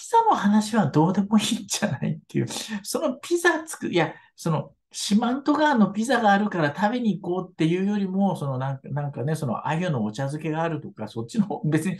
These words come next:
ピザは別に大した話じゃない。なぜかそっちの話に集中してしまうという、ちょっともったいない番組の作りだなということで、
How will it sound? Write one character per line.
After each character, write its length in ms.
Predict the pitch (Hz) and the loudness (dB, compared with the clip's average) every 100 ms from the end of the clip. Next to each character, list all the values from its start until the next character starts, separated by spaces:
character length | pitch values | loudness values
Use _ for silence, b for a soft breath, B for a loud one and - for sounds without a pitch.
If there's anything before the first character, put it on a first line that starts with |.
| B B B _ - | B B B _ -8
ピ 160 | 302 339 | -4 0
ザ 180 | 381 | 0
は 160 | 370 339 | 0 -4
別 220 | 247 254 | -6 -8
に 120 | 233 | -10
大 260 | 220 226 226 | -8 -8 -8
し 80 | - | -8
た 80 | 202 | -2
話 320 | 202 196 196 | 2 2 0
じ 80 | 185 | -4
ゃ 40 | |
な 100 | 185 | -4
い。 100 | 196 | -2
な 220 | 170 254 285 | 2 2 2
ぜ 80 | |
か 120 | 202 180 | -4 -6
そ 140 | 170 | -8
っ 60 | 165 | -6
ち 120 | 175 | -2
の 80 | 170 | 0
話 320 | 170 170 147 | 2 0 -2
に 120 | 117 | -4
集 180 | - 120 | -2 -4
中 160 | 135 | -4
し 100 | 123 | -8
て 120 | - 123 | -6 -4
し 100 | 107 | -2
ま 160 | 110 | -2
う 60 | 123 | -2
と 100 | 123 | -4
い 140 | 117 | -4
う、 20 | |
ち 120 | 131 170 | -4 -4
ょ 60 | |
っ 40 | 160 | -2
と 100 | 131 | 2
も 240 | 135 139 | 2 2
っ 60 | - | 2
た 140 | 202 | 4
い 60 | 208 | 6
な 140 | 208 | 6
い 60 | 147 | 4
番 180 | 123 | 0
組 140 | 120 117 | -2 -4
の 100 | 110 | -6
作 200 | - 127 | -6 -6
り 100 | 127 | -4
だ 120 | 123 | -2
な 200 | 135 156 | 0 0
と 100 | - | -2
い 60 | - | -8
う 60 | |
こ 120 | - | -8
と 80 | 170 | -6
で、 280 | 196 180 | 2 2